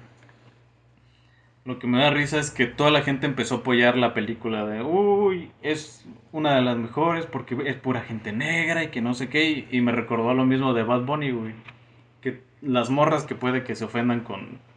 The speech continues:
chingo de pendejadas son las mismas que le aplaudieron al Bad Bunny a, a andar aprovechando el bug y vestirse de vieja. Y así de rápido los ten-, las tenían contentas.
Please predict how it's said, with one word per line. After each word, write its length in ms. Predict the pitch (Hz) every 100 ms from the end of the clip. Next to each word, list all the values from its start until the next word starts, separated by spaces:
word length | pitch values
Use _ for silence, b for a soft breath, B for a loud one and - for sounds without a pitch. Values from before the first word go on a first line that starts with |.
| -
chingo 280 | 127 127 127
de 100 | 123
pendejadas 560 | 139 135 135 143 143
son 100 | 135
las 100 | 135
mismas 340 | 127 127 131 123
que 120 | 117
le 80 | 107
aplaudieron 520 | 110 110 113 120 120
al 120 | 107
Bad 200 | 110 123
Bunny 260 | 135 147 143
a, 60 | 147
a 180 | 117
andar 220 | 110 117 120
aprovechando 600 | 120 107 104 117 120 127
el 80 |
bug 180 | 131 160 110
y 20 |
vestirse 400 | 95 - 98 104
de 100 | 117
vieja. 300 | 202 247 220 - - _ _ _ _ _ _ _ _ _ _ _
Y 120 | 139 143
así 180 | 156
de 100 | 202
rápido 360 | 185 190 202 185
los 180 | 170 151
ten-, 200 | 165 151
las 200 | 139 139
tenían 240 | 147 160
contentas. 680 | 165 151 170 170 156 147